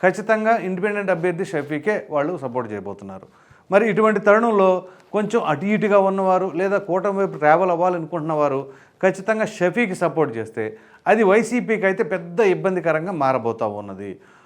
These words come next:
ఇంకా గట్టిగా మాట్లాడవలసి వస్తే ఆ యొక్క సంఖ్య గనక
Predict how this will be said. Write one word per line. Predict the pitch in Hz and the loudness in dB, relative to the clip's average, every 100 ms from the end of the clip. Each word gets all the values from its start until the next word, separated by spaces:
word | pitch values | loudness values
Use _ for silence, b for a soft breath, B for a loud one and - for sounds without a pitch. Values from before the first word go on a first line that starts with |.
| b - | b -8
ఇంకా | 151 196 | 4 8
గట్టిగా | 220 214 220 220 | 8 6 4 4
మాట్లాడవలసి | 208 196 196 196 185 170 | 4 2 2 2 0 0
వస్తే | 160 151 151 143 127 - - _ _ | -2 -2 0 0 0 -6 -18 _ _
ఆ | 139 175 208 | 8 10 10
యొక్క | 202 202 | 8 2
సంఖ్య | 180 - 185 202 | -2 0 2 2
గనక | 202 160 127 113 - - | 2 2 0 -4 -6 -16